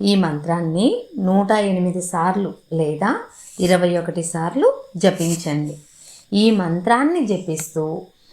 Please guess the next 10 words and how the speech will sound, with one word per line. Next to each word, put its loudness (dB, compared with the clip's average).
అమ్మవారిని 2
ఆరాధించాలి. 0
అమ్మవారిని 2
పూజించేవారు 0
గులాబీ 4
రంగు -2
దుస్తులను 2
ధరించి -4
నైవేద్యాలను 2
సమర్పించాలి. -2